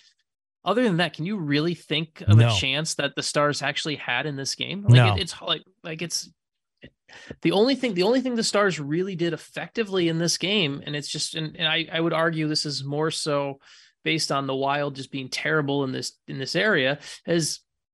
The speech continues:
Speaker 1: the Stars dominated the faceoff circle again. But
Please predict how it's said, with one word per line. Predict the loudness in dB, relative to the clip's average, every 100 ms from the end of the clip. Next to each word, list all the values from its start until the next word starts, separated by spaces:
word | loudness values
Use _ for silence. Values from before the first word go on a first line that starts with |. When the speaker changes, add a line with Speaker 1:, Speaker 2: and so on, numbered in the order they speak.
| _ _ -6
Speaker 1:
the |
Stars | -4 0 0 0
dominated | 0 0 -2 -4
the |
faceoff | -2 -2 0 -2
circle | -4 -8 -8 -8
again. | -8 -10 -12 -18 -20 -20 _
But | 0 0